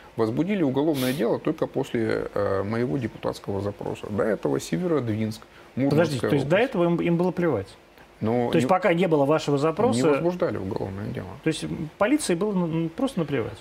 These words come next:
Speaker 1: Ну да, там, а они его опросили, он показал место, где он это делал, он показал ножницы, которыми он это делал. Э, там уши прям валялись, э, на земле. Ну,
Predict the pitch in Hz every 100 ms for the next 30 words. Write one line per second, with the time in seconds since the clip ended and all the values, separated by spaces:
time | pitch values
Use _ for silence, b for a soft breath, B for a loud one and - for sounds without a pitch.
0 | - 254 311 - 247 226 127 123 123 127
1 | 143 160 139 139 123 131 131 214 226 131
2 | 113 113 131 123 117 98 113 185 - 135
3 | 127 120 117 113 113 104 101 113 117 127
4 | 107 104 151 143 123 - - - 113 107
5 | 104 107 107 107 107 98 - B B B
6 | - - - 50 - 104 95 - - 151
7 | - - 123 113 113 123 117 104 - -
8 | - 104 104 104 101 101 101 113 120 110
9 | 101 131 240